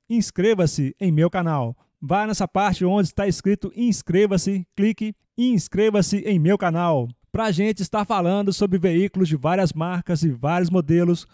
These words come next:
com muita variedade. A Volkswagen Saveiro dois mil e dezenove chega nas versões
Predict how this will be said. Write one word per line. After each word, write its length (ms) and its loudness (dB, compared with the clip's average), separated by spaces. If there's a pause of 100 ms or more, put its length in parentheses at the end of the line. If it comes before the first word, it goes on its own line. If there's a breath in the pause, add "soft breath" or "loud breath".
(140)
com 280 2
muita 340 2
variedade. 800 0 (260)
A 180 -2
Volkswagen 1000 2
Saveiro 680 2
dois 480 2
mil 260 2
e 60 0
dezenove 720 0 (180)
chega 380 0
nas 160 2
versões 840 0